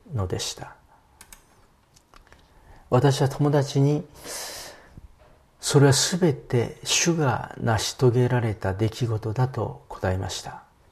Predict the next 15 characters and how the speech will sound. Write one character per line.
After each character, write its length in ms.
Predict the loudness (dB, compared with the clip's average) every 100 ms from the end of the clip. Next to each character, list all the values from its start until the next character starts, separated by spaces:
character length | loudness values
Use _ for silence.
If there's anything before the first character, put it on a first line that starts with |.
| _ -20 _ _ _ _ _ -6
そ 200 | 2 2
し 140 | 2
て 320 | 0 0 0 -10 _
宿 360 | -10 -8 -4 -4
泊 420 | -4 -4 -4 -4
所、 260 | -4 -2 0
あ、 100 | -2
宿 260 | -2 -4 -4
泊 260 | -4 -4
先 340 | -2 -4 0 2
へ 200 | 2 -2 -14 -20 -20 -20 -20 _ _ _ _ _
の 160 | 2 2
帰 280 | 2 2 2
り 140 |
道 80 | 0